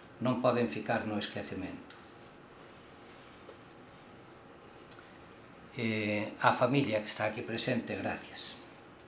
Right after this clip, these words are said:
Ao sindicalismo, a Comisións Obreiras, ánimo. A militancia no compromiso social, o maior dos respetos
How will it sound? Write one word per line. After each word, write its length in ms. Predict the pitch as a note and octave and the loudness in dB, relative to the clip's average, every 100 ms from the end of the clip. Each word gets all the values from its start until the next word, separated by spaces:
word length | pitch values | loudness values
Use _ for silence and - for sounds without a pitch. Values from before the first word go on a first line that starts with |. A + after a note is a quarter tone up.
| - - - - - - - - - - - - - - - - - - - - - | -18 -18 -18 -18 -18 -18 -18 -18 -18 -18 -18 -18 -18 -18 -18 -18 -18 -18 -18 -16 -4
Ao 160 | A2+ A2+ | 2 2
sindicalismo, 640 | A#2 A2+ - A#2+ A#2+ G2 F#2 | 4 2 4 4 2 0 -2
a 80 | - | -4
Comisións 480 | A2 G#2+ B2 A2 - | -2 -2 -2 0 0
Obreiras, 640 | A2+ B2 A2+ A#2+ B2 - - - | 2 2 2 -2 -4 -10 -14 -6
ánimo. 480 | G#2+ F#2+ F2 E2+ - - - - - - - - - - - - - - A#2+ B2+ - - - - | -2 -2 -4 -8 -10 -14 -18 -18 -18 -18 -18 -18 -18 -18 -18 -18 -18 -16 -14 -14 -14 -16 -12 0
A 160 | A2+ | 4
militancia 800 | A#2 A2+ - C#3+ C#3+ C#3+ B2+ A#2+ | 4 6 8 8 8 8 10 10
no 160 | A#2 A2+ | 6 4
compromiso 560 | A#2+ A#2+ B2 C#3 B2+ - | 4 4 4 2 2 2
social, 560 | A2+ - A#2+ A2+ A2 - - - - - - - - - A#2 | 2 4 4 6 2 -2 -14 -18 -18 -18 -18 -16 -16 -8 -2
o 40 | |
maior 380 | A2 A#2+ B2 A#2 | 4 6 8 8
dos 160 | A2+ | 6
respetos 720 | A2 G#2 - A#2+ - A#2 - | 4 2 4 2 2 -6 -6